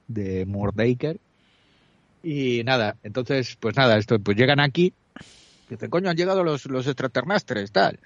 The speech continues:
Y los extraterrestres, eh, se comunican telepáticamente con los, eh, es, eh, esa par-,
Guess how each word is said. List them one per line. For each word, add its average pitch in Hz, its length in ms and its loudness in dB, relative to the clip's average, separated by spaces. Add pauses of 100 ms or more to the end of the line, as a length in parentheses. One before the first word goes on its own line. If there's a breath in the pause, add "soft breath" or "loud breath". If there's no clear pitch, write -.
(480 loud breath)
Y 117 280 4
los 104 180 -2
extraterrestres, 117 960 0
eh, 127 300 2
se 117 140 0
comunican 147 840 6 (720)
telepáticamente 113 960 0 (1200)
con 95 260 -8
los, 80 880 -6
eh, 82 200 -2
es, 127 300 2
eh, 101 400 0
esa 131 220 4
par-, 165 180 4